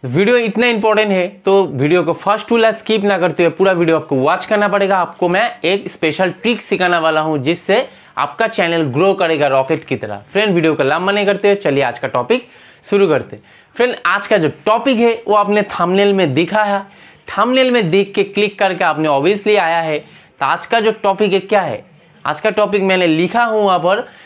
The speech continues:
आप सभी को जो जो व्यूअर क्लिक करके आएगा सबको मैं एक सौ करके सब्सक्राइबर मैं दूंगा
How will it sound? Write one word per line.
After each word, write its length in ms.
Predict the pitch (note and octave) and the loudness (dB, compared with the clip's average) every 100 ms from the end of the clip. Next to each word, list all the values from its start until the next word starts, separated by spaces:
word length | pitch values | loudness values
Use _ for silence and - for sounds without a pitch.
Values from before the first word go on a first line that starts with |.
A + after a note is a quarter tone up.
| - - | -20 -6
आप 300 | D#3 F#3 - - | -4 -4 -6 -8
सभी 420 | - G3 G#3+ B3+ | -4 0 2 2
को 220 | F#3+ C#3+ | 0 -2
जो 240 | G#2+ F#3+ A3+ | -2 0 2
जो 140 | B3+ | 2
व्यूअर 300 | G3 G#3 A3 | 2 4 2
क्लिक 300 | G3+ G#3 G3 | 2 -2 0
करके 240 | G3+ F#3+ F3+ | 0 0 2
आएगा 200 | E3 E3+ | 2 0
सबको 380 | - F3+ F3+ F#3+ | -2 -4 -2 0
मैं 160 | F#3+ A3+ | 0 -2
एक 300 | - F3+ - | -2 -2 0
सौ 160 | G3 | 0
करके 260 | F3+ F3 F3+ | 0 0 -2
सब्सक्राइबर 680 | F3 C#3 - D#3 D3 D3+ D3 | -2 -8 -6 -2 0 2 0
मैं 220 | D3+ C#3+ | 0 0
दूंगा 400 | C3+ D3 B2+ F2 | 0 2 0 -2